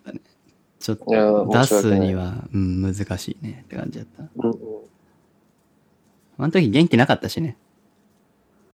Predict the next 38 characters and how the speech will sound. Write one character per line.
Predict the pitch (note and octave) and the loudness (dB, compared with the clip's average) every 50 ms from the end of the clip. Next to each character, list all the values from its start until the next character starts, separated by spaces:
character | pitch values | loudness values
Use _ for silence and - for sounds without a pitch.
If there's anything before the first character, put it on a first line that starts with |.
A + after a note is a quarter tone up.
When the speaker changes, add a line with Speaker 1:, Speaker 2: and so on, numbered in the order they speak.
| _ _ _ _ | _ _ _ _
Speaker 2:
そ | - - - - D3+ | -20 -10 -2 4 4
う | D3 | 6
は | C3 A#2 A2 | 6 4 4
ね、 | A2 A2 A2 G#2+ G#2 - - - | 2 2 2 2 0 -2 -4 -10
元 | B2 A2 A#2 A2+ | -6 -4 -4 -4
気 | - - | -2 -4
な | F#2+ G2+ | -6 -2
か | G2 G2+ | -2 -4
っ | - - | -4 -4
た | - | -12
ね。 | - - - - - - - - - _ _ _ _ _ _ _ _ _ _ _ _ _ _ _ - | -12 -10 -10 -12 -12 -16 -20 -20 -20 _ _ _ _ _ _ _ _ _ _ _ _ _ _ _ -8
Speaker 1:
ま | C#3 B2+ A#2 G2+ | -4 -2 -2 -2
あ | G2 | -2
ま | G2 - | -4 -6
あ。 | |
だ | F3 D#3+ | -8 -10
か | D3 _ _ _ _ _ _ _ _ _ _ _ _ - - - - - - - | -12 _ _ _ _ _ _ _ _ _ _ _ _ -12 -10 -10 -10 -10 -10 -4
ら | - D3 C3 | -2 -2 -2
そ | - - E3+ | 0 0 0
れ | G#3 A#3 | 2 4
抜 | A#3+ B3+ B3 | 4 6 4
い | B3 B3 | 4 4
た | - A3 G#3 | 2 2 4
ら、 | D3 A#2+ A#2+ A#2+ A2 G2+ F#2+ F#2+ | 4 4 4 4 2 2 0 0
十 | - C#3 D3 D#3+ E3+ | 0 2 4 4 4
月 | E3+ E3 - - E3 E3 E3+ E3+ E3+ E3+ D#3 | 2 2 2 2 2 2 4 2 2 0 -2
だ | - | -4
よ。 | - _ - _ _ _ _ _ _ _ _ _ _ _ _ _ _ _ _ _ _ _ _ _ _ - | -6 _ -20 _ _ _ _ _ _ _ _ _ _ _ _ _ _ _ _ _ _ _ _ _ _ -10
半 | - - E3 F3 F#3+ | -2 2 4 4 4
年 | - - F3+ - F#3+ | 2 0 0 4 4
以 | E3+ | 2
上 | B2+ - | 2 2
経 | - - - | -4 -8 -12
っ | |
て | - - | -12 -14
る | - - | -14 -12
と | - - | -12 -14
思 | - | -14